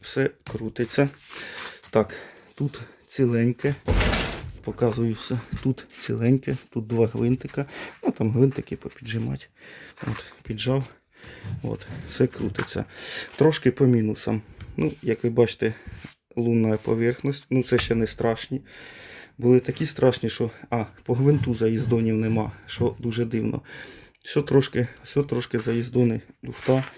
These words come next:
Так, щас розслабимо, щоб воно, так сказати, в нейтралці було. Ну, люфта я не чувствую. Вот.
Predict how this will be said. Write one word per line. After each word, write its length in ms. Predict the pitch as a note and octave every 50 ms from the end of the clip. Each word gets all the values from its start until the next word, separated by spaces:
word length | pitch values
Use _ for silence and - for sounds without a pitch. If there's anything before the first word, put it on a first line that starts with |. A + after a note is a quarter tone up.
| - - - - _ _ _ _ - C3 - - -
Так, 180 | - - - -
щас 240 | - A2+ - - -
розслабимо, 500 | A2 A2 - - C#3+ D#3+ D3 - - - -
щоб 120 | - A#2
воно, 180 | A2+ A2 A2 G#2+
так 180 | - - -
сказати, 260 | - - A#2 A2+ - -
в 40 | A#2+
нейтралці 540 | B2 B2 B2 - - A2+ A2+ A#2 - - A2+
було. 300 | A#2 A#2+ A#2 A2 A#2+ A#2 - - - - - - - - - - - _ _ _ _ _ _ - -
Ну, 140 | C3 C#3 - - - - -
люфта 400 | B2 B2+ - - - F3 F3+ D#3 D3 -
я 160 | B2 A#2+ B2 C3+
не 140 | C#3 C#3
чувствую. 460 | C3+ - - - - - - - - - B2 - - - _ _ _ _ _ _ - - - - _ - - - - - - - - - - - - - - - - - - - _ -
Вот. 320 | A#2+ B2+ B2 A2 -